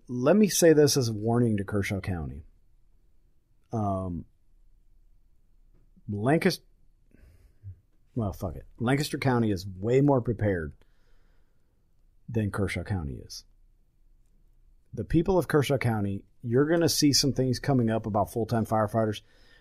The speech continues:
Yes, we need to be asking certain questions about how many firefighters we need, how many apparatus we need, how many stations we need, all that sort of stuff. And it's gonna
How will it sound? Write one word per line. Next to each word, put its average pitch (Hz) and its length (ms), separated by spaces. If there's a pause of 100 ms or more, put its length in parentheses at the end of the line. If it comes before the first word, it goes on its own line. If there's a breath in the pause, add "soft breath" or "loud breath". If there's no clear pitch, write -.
(120)
Yes, 135 380
we 135 200
need 151 140
to 135 60
be 127 160
asking 113 380
certain 110 340
questions 87 600
about 98 380 (840)
how 127 240
many 120 300
firefighters 110 640
we 107 120
need, 104 320
how 107 120
many 107 220
apparatus 101 500
we 110 80
need, 101 200
how 92 80
many 85 120
stations 104 460
we 104 100
need, 92 320 (520)
all 135 180
that 123 160
sort 113 180
of 85 80
stuff. - 400 (580)
And 123 200
it's 110 100
gonna 123 220